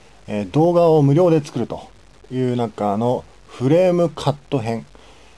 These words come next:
えー、いらないですね、コマを切り取ってしまって捨ててしまおうと、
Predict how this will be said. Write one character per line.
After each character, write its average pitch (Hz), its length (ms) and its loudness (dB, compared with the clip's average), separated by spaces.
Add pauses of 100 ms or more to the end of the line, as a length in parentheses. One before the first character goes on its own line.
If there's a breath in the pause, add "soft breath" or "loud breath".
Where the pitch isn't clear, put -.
(120)
え 101 300 -8
ー、 - 20 -8
い 113 100 -6
ら 170 160 -2
な 214 140 0
い 214 80 2
で 139 100 -2
す - 120 -14
ね、 95 280 -10
コ 147 120 -4
マ 127 160 0
を 90 180 -8 (180)
切 - 160 -6
り 165 120 -4
取 220 140 0
っ - 40 -20
て 120 120 -2
し 113 120 -8
ま 95 100 -6
っ - 60 -14
て - 200 -14
捨 - 100 -18
て 135 120 -6
て 135 100 -2
し 139 120 -4
ま 123 100 0
お 104 80 0
う 85 60 -8
と、 - 180 -16